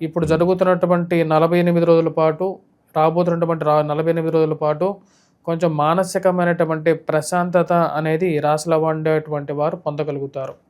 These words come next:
వృత్తిపరంగా, వ్యాపారపరంగా అనుకూలంగా ఉంటుంది. రావాల్సినటువంటి డబ్బు పరంగాను, ఫైనాన్షియల్గాను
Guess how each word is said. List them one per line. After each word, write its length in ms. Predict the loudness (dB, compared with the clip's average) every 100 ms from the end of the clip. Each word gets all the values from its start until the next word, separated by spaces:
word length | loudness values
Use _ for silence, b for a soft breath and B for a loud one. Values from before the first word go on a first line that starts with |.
| _ _ _ _ -8
వృత్తిపరంగా, 580 | -4 0 6 8 10 10
వ్యాపారపరంగా 760 | 10 8 8 6 6 4 4
అనుకూలంగా 520 | 4 4 4 4 4 2
ఉంటుంది. 480 | 0 -4 -6 -4
రావాల్సినటువంటి 840 | 0 2 6 4 4 0 -2 0 -2
డబ్బు 300 | 0 0 0
పరంగాను, 540 | 0 -2 0 -2 -4 -10 _ _ _ _ _ _ _ _
ఫైనాన్షియల్గాను 920 | 0 4 4 4 2 2 2 2 0